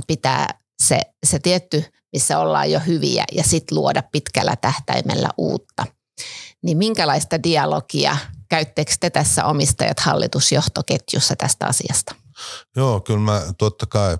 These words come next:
Speaker 2: paljon, paljon tästä keskustellaan ja, ja mä luulen, että, että jos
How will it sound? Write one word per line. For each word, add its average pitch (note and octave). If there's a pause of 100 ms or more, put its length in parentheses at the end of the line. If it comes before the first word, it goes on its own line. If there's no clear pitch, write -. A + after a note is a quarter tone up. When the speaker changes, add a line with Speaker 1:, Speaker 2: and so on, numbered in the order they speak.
Speaker 2:
paljon, F#2+
paljon F#2
tästä E2+
keskustellaan E2+
ja, D#2+ (920)
ja E2+
mä F2+
luulen, G2+
että, E2+
että E2
jos E2